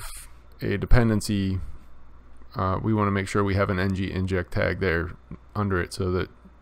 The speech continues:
the N G annotate will know where to look.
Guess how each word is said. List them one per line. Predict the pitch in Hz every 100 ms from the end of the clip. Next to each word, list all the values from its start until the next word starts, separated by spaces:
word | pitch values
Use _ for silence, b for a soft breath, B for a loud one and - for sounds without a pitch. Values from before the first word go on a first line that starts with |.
| -
the | - 90 90 95 95 98
N | 107
G | 98 98
annotate | 98 95 92 - - -
will | 98 90 95
know | 101 101
where | 95 92
to | 98
look. | 95 -